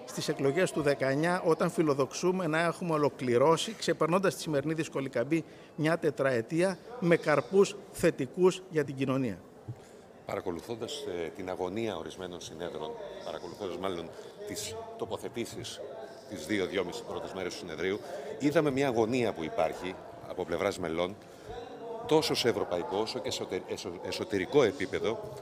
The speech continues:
Speaker 2: Όταν κοιτάμε δηλαδή προς την Ευρώπη, μιλάνε με, με πόνο και με αγωνία, με πραγματική ειλικρινή αγωνία,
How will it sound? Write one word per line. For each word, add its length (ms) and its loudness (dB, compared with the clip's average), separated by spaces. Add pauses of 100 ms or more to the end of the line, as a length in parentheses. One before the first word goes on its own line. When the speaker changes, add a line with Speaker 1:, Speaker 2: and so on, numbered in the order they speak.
(220)
Speaker 2:
Όταν 220 -2
κοιτάμε 320 0
δηλαδή 280 0
προς 200 -6
την 100 -4
Ευρώπη, 520 2 (260)
μιλάνε 640 2 (460)
με, 320 0
με 100 0
πόνο 360 0 (460)
και 120 -4
με 100 0
αγωνία, 400 0
με 80 -2
πραγματική 460 -4
ειλικρινή 380 0
αγωνία, 460 2